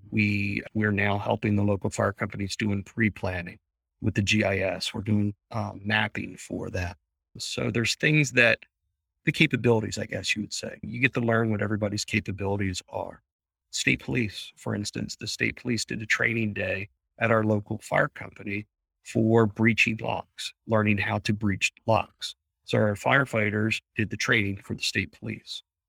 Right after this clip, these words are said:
which was a good thing. And we've done some other community outreach from that. So one of the things that, we had a couple things spawn out of that. One, the fire companies come to the table and say,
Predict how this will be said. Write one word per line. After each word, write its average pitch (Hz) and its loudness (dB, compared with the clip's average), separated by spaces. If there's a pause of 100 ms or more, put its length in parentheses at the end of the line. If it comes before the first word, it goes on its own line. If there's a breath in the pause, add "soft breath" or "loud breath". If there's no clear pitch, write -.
which 127 -4
was 156 -2
a 175 0
good 180 2
thing. - -6 (300)
And 110 0
we've 107 0
done 110 4
some 117 0
other 113 0
community 117 -2
outreach - -2 (400)
from - -4
that. 95 -6
So - -6
one 107 2
of 107 0
the 107 -4
things 107 -2
that, 113 -4 (420)
we - 2
had 123 4
a 123 -2
couple 139 2
things 101 -2
spawn 98 0
out 98 -2
of 95 -4
that. 95 -6 (360)
One, 113 4
the 107 -6
fire 110 2
companies 110 -6
come 107 2
to 107 -6
the 104 -8
table 107 2
and 104 -2
say, 110 -4